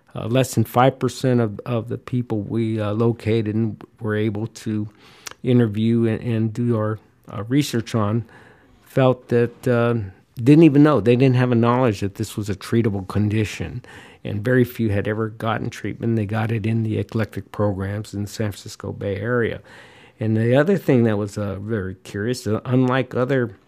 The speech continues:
communities, we had to compare it with the African American community, Latino community, Anglo community in San Francisco. We found that, uh, unlike the, those communities which,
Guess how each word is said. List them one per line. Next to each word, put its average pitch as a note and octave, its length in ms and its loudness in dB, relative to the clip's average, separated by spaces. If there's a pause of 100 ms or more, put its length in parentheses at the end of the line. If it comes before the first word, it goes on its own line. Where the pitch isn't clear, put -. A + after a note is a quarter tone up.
(480)
communities, B2+ 880 2
we A#2 120 -2
had A2+ 200 0
to - 60 -16
compare A2+ 440 0
it G2+ 40 -2
with G2+ 160 -6
the G#2+ 140 -2
African G2+ 340 -4
American G2+ 460 -6
community, A2+ 440 -2
Latino G#2 520 -4
community, G#2+ 920 -4 (320)
Anglo A2+ 340 0
community A2 640 -2
in G#2 60 -4
San G#2 300 -6
Francisco. G2 640 -6 (480)
We A#2 80 -2
found B2+ 420 4
that, A2+ 340 2
uh, A2 140 2
unlike A#2+ 400 2
the, A2 180 -2 (220)
those A#2+ 320 0
communities A#2+ 720 6
which, A2 220 -6